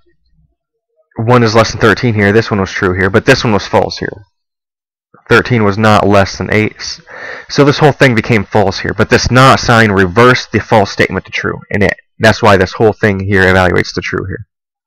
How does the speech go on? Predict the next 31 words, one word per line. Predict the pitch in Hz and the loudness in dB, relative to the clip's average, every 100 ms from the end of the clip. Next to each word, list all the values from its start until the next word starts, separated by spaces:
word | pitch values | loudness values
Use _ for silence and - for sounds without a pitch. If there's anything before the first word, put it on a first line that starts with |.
| _ _ - - - - - - | _ _ -20 -20 -16 -16 -16 -14
So | - 117 | -2 0
for | - 123 | 4 4
a | 110 | 4
better | 104 139 143 120 | 4 4 4 4
example, | 110 123 131 147 143 135 _ _ _ _ _ _ _ _ - | 2 0 0 0 -2 -4 _ _ _ _ _ _ _ _ -18
if | - | -12
you, | 117 - | -12 -4
if | 110 123 | -2 0
you | |
wanna | 123 117 | 0 0
see, | - 120 | 0 2
um, | 107 98 95 - | 2 0 -6 -14
more, | 113 110 120 123 123 120 - _ _ _ _ | -10 -4 0 2 2 0 -4 _ _ _ _
we | 120 | -2
can | 120 | -2
s-, | 110 | -4
we | - 120 | -4 -2
can | 113 | 0
look | 117 | 0
at | - | -2
tables | - 120 113 117 | 0 2 2 0
to | 113 | -2
make | 110 | -2
this | 107 - | -2 -4
thing | 107 104 | -4 -2
easier | 117 117 113 | -2 2 2
if | 107 | 0
it's | 101 - | -4 -4
a | |
little | 113 123 | -2 -2
confusing, | 120 123 123 120 120 | -2 -2 -2 -2 -4